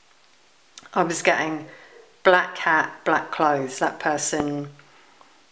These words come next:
likes wearing dark clothing.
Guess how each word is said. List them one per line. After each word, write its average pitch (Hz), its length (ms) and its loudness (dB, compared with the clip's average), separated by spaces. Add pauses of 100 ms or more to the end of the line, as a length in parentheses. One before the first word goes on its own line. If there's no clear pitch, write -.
(200)
likes 147 680 -2
wearing 139 460 -2
dark 135 320 -6
clothing. 151 720 -4